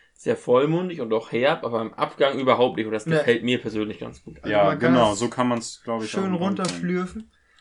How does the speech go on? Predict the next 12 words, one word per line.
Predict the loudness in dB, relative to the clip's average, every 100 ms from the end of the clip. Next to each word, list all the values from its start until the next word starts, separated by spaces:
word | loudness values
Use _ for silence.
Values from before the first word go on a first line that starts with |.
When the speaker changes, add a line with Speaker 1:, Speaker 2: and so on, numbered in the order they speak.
| _ -12
Speaker 3:
nennen. | -10
Mhm. | -6
Speaker 2:
Machen | -6 -4
wahrscheinlich | -8 -8 -12 -12
auch |
viele | -12 -12 -12
Niederländer | -14 -14 -14 -16 -16 -16 -14
oder | -10
Speaker 3:
Gut | -6
Speaker 2:
Holländer. | -2 0 0
Speaker 3:
im | -4
Abgang. | -6 -6 -8 -6 -6 -10